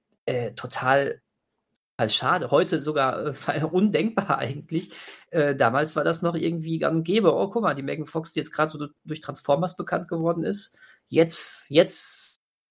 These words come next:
wagt mit ihr sozusagen. Geht rein, pubertierende Jungs, geht rein.“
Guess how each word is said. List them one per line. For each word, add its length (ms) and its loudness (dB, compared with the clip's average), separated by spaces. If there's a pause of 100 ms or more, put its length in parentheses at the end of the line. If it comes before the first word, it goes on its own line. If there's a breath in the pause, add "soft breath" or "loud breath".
(680)
wagt 280 2
mit 140 -6
ihr 140 4
sozusagen. 640 -6
Geht 280 -2
rein, 420 2
pubertierende 680 -6
Jungs, 460 -6
geht 200 -4
rein.“ 400 0